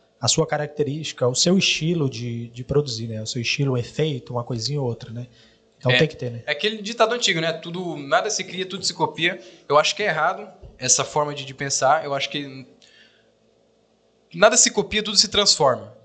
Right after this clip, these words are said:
Speaker 2: Posso pegar a sua ideia de podcast aqui, mas se eu fizer na minha casa, não vai ser a mesma coisa.
Speaker 1: Sim.
Speaker 2: Eu vou ter, deveria ser assim, as pessoas deviam se preocupar em transformar a ideia delas.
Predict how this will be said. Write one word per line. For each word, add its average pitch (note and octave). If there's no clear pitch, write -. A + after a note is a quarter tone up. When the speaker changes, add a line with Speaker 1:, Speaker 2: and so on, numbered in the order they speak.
Speaker 2:
Posso G#3
pegar A3+
a -
sua G#3
ideia E3+
de E3
podcast C#3+
aqui, F#3
mas C3+
se -
eu -
fizer E3+
na E3+
minha D#3+
casa, -
não G3
vai G4
ser -
a -
mesma B2+
coisa. A2
Speaker 1:
Sim. -
Speaker 2:
Eu A2+
vou A#2
ter, C#3+
deveria G3+
ser A3
assim, E3
as D#3
pessoas -
deviam C3+
se -
preocupar D#3+
em D#3
transformar F3+
a C#3+
ideia F3+
delas. D3+